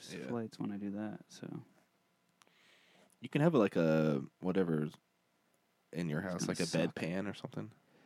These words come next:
Speaker 1: Yeah, so you're gonna have a bedpan and,
Speaker 3: Sweet.
Speaker 1: like, you can sponge bath.
Speaker 2: You can go to the gym.
Speaker 1: And shower there, and shit there.
Speaker 2: Mm-hmm.
Speaker 1: After
Speaker 3: Just
Speaker 1: I
Speaker 3: not at your house.
Speaker 2: You can pee outside.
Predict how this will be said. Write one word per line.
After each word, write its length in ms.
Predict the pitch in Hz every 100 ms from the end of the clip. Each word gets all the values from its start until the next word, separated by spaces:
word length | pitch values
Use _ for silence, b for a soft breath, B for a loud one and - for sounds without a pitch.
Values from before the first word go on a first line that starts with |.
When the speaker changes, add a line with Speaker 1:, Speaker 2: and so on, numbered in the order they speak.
| _
Speaker 1:
Yeah, 140 | - 123
so 160 | -
you're 140 | 131 131
gonna 120 | 131
have 80 | 123
a 40 |
bedpan 420 | 117 127 123 101 131
and, 260 | 127 123
Speaker 3:
Sweet. 80 | 120
Speaker 1:
like, 180 | 123 131
you 60 |
can 160 | 123 117
sponge 380 | - 117 123 147
bath. 460 | 180 190 196 - - - _ _ _ _ _ _ _ -
Speaker 2:
You 100 | 95
can 160 | -
go 180 | 90 92
to 80 | 98
the 120 | 85
gym. 480 | 78 92 131 127 151 - - _ _ _ _ -
Speaker 1:
And 140 | 123
shower 320 | - 113 110
there, 340 | 107 107 143 160 - _ _
and 80 | -
shit 260 | - 135 -
there. 300 | 123 151 160 _ _ _ _ _ _ _ 98
Speaker 2:
Mm-hmm. 240 | 95 110 117 -
Speaker 1:
After 300 | 120 117 123
Speaker 3:
Just 120 | 113
Speaker 1:
I 20 | 98
Speaker 3:
not 120 | 98
at 100 | 92
your 140 | 92
house. 280 | 95 87 98
Speaker 2:
You 60 | 143
can 80 | 127
pee 220 | - 113
outside. 640 | 98 87 92 98 90 101